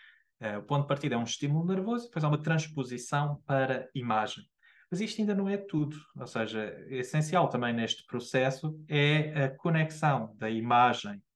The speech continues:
ou a transposição da imagem para um som, como ele diz, ou seja, para uma palavra,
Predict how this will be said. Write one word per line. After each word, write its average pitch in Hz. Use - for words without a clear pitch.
ou 110
a 113
transposição 135
da 104
imagem 135
para 120
um 120
som, 151
como 107
ele 107
diz, 156
ou 110
seja, 107
para 110
uma 107
palavra, 127